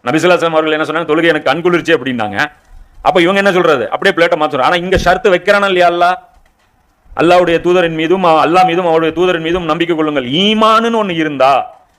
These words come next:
இந்த ரெண்டு வேலை உங்ககிட்ட இருக்கணும். அல்லாஹ்வுடைய வழியில் உங்க பொருட்களாலும் உயிர்களாலும் கடுமையாக பாடுபடுங்க. அதான, அதான கடுமையாக பாடுபடுதல். இதோட அரபி வேர்டு நீங்க எடுத்து பாத்துக்கங்க. ஏன்னா நம்மளாம் அரபி வீக் இல்ல, இதோட அரபி வேர்டு எடுத்து பாத்துக்கங்க. இது நான், நான் பண்ண தமிழ் டிரான்ஸ்லேஷன். அப்படி அல்லாஹ் உங்கள்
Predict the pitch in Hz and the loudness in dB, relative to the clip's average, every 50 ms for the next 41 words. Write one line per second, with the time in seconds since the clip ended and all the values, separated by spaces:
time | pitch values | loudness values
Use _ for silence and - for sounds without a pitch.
0 | _ _ _ 131 139 175 180 156 151 165 175 170 156 143 160 170 165 147 131 131 | _ _ _ -12 -4 0 0 2 2 0 0 2 2 2 2 2 0 -2 -2 -2
1 | 127 135 123 110 110 101 95 - - 120 143 151 151 147 139 135 135 123 123 135 | -2 -2 -4 -4 -6 -10 -10 -6 -4 0 2 2 2 2 2 0 0 0 0 0
2 | 147 151 165 170 165 151 135 - - 143 143 160 160 165 151 143 135 139 170 156 | 0 -2 -2 -4 -4 -6 -10 -4 -2 0 0 0 0 0 0 0 0 0 -2 -4
3 | 131 135 151 160 143 135 131 131 160 160 - 135 131 143 143 135 139 160 165 - | -2 -2 -2 -2 0 0 0 0 0 -2 -2 -2 -2 -2 -2 -2 -2 -2 -2 -2
4 | 123 123 123 110 107 107 92 - - - - 196 - _ _ _ _ - 151 170 | -2 -2 -2 -2 -4 -6 -8 -8 -8 -8 -8 -8 -8 _ _ _ _ -2 -2 0
5 | 175 156 143 147 151 151 151 151 151 143 135 139 135 127 123 117 120 127 131 131 | 0 0 0 0 0 0 0 0 2 2 0 0 0 0 0 0 2 2 2 4
6 | 127 131 139 165 175 175 175 165 160 156 156 151 143 139 135 127 - 113 131 127 | 4 2 2 2 2 2 2 2 2 0 -2 -4 -6 -6 -6 -6 -4 0 0 0
7 | 110 123 104 - 90 - _ _ _ _ _ _ - 135 135 123 131 135 147 151 | 0 -2 -6 -10 -14 -18 _ _ _ _ _ _ -6 -2 0 0 2 2 2 2
8 | 139 143 151 147 139 131 127 139 156 156 151 143 123 117 127 135 113 - - _ | 2 2 0 0 -2 -2 -2 0 -2 -2 -2 -2 0 2 2 2 0 -2 -8 _
9 | _ - 117 131 135 123 120 131 151 156 143 135 139 135 131 131 127 139 120 127 | _ -6 -4 -2 0 2 2 2 2 2 2 2 2 2 0 -2 -2 -2 0 0
10 | 123 113 139 175 160 151 143 143 131 123 - _ _ _ - 143 139 147 160 160 | 2 2 0 0 0 0 0 -2 -2 -6 -10 _ _ _ -6 -2 0 0 0 0
11 | 160 160 156 143 139 147 143 127 131 131 113 - 117 101 - - - _ _ _ | -2 -2 -2 -2 -2 -2 -2 -2 -2 -2 -2 -4 -6 -8 -8 -12 -20 _ _ _
12 | - - - - - _ _ _ _ _ - 131 135 135 143 139 165 180 185 185 | -16 -16 -16 -18 -20 _ _ _ _ _ -2 0 2 4 4 4 4 4 2 2
13 | 175 165 175 175 | 2 2 0 0